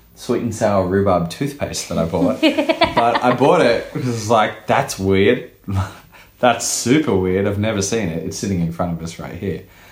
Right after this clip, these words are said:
Speaker 1: Um, and it's amazing.
Speaker 2: Yeah.
Speaker 1: And, like, that's, that's,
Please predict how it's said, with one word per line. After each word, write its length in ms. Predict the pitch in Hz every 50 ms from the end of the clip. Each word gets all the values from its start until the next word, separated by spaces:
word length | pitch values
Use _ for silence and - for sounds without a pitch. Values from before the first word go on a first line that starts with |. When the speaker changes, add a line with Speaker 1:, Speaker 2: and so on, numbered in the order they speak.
| - - - - - -
Speaker 1:
Um, 580 | 98 98 98 95 92 92 92 90 90 87 - -
and 140 | 107 117 123
it's 140 | 123 - -
amazing. 540 | 127 139 175 214 190 156 117 - - - - - - - - -
Speaker 2:
Yeah. 200 | - 320 311 233 185
Speaker 1:
And, 100 | 123 120
like, 220 | 120 117 120 117 - - - - -
that's, 760 | - - - - 95 113 135 151 156 151 156 151 - - - - - - - - - - - - 175 175
that's, 380 | - 170 170 170 - - -